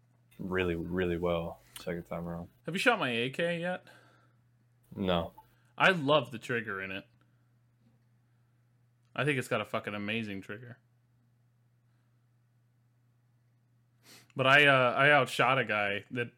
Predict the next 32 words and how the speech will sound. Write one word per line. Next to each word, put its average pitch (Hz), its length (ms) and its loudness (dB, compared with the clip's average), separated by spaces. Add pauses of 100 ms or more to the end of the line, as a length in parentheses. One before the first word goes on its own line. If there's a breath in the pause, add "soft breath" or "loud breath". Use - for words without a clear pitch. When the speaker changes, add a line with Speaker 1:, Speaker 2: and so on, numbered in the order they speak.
Speaker 2:
had 123 300 0
a, 110 300 -4 (160)
um, 110 240 -14 (1500)
scar. 127 500 -2 (1800)
To 139 80 -2
be 123 100 -6
fair, 127 200 -2
I 113 60 -6
think 117 140 -8
he 110 80 -8
sucked. - 420 -8 (960)
Speaker 1:
There, 147 220 8
yeah, 139 200 10
there, 147 200 2
I 151 60 8
mean, 135 180 4
there's 139 220 0
such 127 260 -2
a, 117 160 -6 (320)
and 131 140 2
I 123 80 4
think 117 160 6
I 87 160 2 (120)
already 90 300 0
talked 85 300 -6
about 82 160 -8
this, 90 220 -8
that 95 100 -10
there's 92 180 -6
so 92 180 -2
much, 87 360 -6
like, 87 240 -8